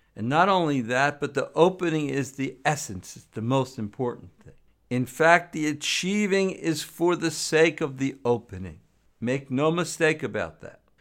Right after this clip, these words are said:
And a person shouldn't attribute his achievements with the power of his hands. That's where the real problem lies. That's why it's associated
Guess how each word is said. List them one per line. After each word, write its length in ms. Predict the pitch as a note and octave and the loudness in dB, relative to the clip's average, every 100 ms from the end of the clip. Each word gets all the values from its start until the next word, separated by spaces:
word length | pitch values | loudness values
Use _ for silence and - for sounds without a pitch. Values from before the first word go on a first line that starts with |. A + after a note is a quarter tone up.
| _ - | _ -6
And 100 | B2+ | -6
a 60 | |
person 480 | - D#3 D#3+ D#3 D#3+ | -2 0 0 0 -4
shouldn't 440 | D#3 F3 E3 E3 | -2 -2 -2 -4
attribute 760 | C#3 - - D#3 E3+ D#3+ D#3+ D#3 | -8 -8 -2 0 0 0 0 0
his 220 | D3 D3 | -2 -2
achievements 920 | D3+ D3 - E3 D3+ D3 D3+ D3 - | -4 -4 0 2 0 0 -2 -2 -6
with 300 | B2+ C#3+ C#3 | -4 -2 -2
the 80 | - | -8
power 500 | - - C3+ C#3 C#3 | -6 4 6 8 8
of 120 | C3 B2+ | 4 0
his 160 | A2+ | -6
hands. 640 | - D#3+ D3+ F2+ - - _ _ _ - | -2 -2 -2 -6 -14 -20 _ _ _ -2
That's 340 | B2+ C#3 - | -2 -2 -6
where 440 | B2 C#3 C#3+ C#3+ | -2 2 4 4
the 180 | C#3 B2+ | 2 -2
real 540 | A#2 B2 D3 D3+ D3 C#3+ | -2 -2 0 0 0 -4
problem 680 | - - C#3 C#3+ D3 C#3 | -10 0 4 4 2 -2
lies. 800 | C3+ C3+ D#3 B2 E2+ - - - - | 0 2 4 2 -2 -14 -20 -20 -6
That's 260 | B2 B2+ | -6 -6
why 720 | A#2+ A2+ C3 D#3+ E3+ E3+ E3 - | -8 0 4 6 6 2 -2 -8
it's 180 | B2+ C#3 | -10 -8
associated 1200 | B2+ - D#3 E3+ - D3 C#3+ C#3 B2+ A2+ A#2 B2 | -8 0 2 2 -2 -6 -2 -2 -2 -4 -8 -10